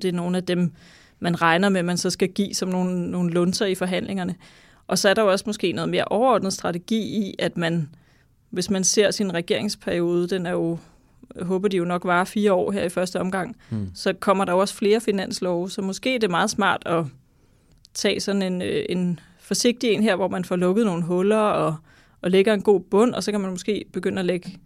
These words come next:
Speaker 1: lidt flere gaver oveni, jo tættere vi kommer på næste valg. Så der er også noget mere langsigtet i det.
Speaker 2: Ja.
Speaker 1: Men der er helt klart noget strategi i, at, at man regner jo nok med, at man skal give de andre røde partier noget på klima og noget på minimumsnormeringer.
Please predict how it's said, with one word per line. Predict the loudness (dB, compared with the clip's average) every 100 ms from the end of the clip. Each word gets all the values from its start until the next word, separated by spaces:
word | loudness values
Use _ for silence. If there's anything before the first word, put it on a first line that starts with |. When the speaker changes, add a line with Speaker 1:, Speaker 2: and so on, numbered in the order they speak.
| -20 _ -4
Speaker 1:
lidt | -2
flere | 0 0
gaver | 0 -2 0
oveni, | 0 0 -2 -4 -12 -12
jo | -10
tættere | -4 -4 -2
vi | -4
kommer | -6 -6
på | -6 -2
næste | -2 -2 -4
valg. | -6 -10 _ -20 -20 -8
Så | 0
der |
er | 2
også | 4
noget | 2
mere | 2 2
langsigtet | 0 -2 -4 -8 -8
i | -8
det. | -8 -12 _ -12
Speaker 2:
Ja. | -12 -8
Speaker 1:
Men | 0
der | 4
er |
helt | 6 4
klart | 4
noget | 4 2
strategi | 0 0 2 0
i, | 0 -2 0
at, | 0 -4 -20 -18 -8
at | -6 -2
man | 0 4
regner | 4 6
jo | 4
nok | 2 0
med, | -2
at |
man | -2
skal | -4 -4
give | -4 -6 -10 _ _ _ -20 -4
de | -2
andre | 0 -2
røde | -2 -4
partier | -4 -6 -8 -6 -4
noget | -4 -4
på | -4 -4 -4 -8 _ _ -8
klima | -2 0 2 0
og | 0
noget | 0 -2
på | -4 -2
minimumsnormeringer. | 0 0 0 -2 -4 -4 -4 -6